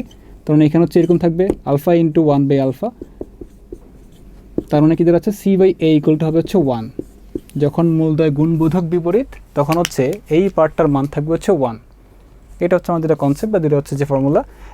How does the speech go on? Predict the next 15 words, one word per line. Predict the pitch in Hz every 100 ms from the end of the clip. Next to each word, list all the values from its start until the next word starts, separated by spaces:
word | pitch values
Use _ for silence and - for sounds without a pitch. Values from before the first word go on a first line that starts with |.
| -
এটা | 139
হয়তো | 135 147
বিভিন্ন | 135 139 139
অঙ্কে | 131 139
কাজে | 139
লাগতে | 135 135 139
পারে। | 135 226 - - -
যে | 139 131 131 - -
একটা | 135 135
কোশ্চেন | 143 143 143
দিয়ে | 143 143
দিল | 147 247 - - 143
যে | 135
কে | - 147
এক্স | 143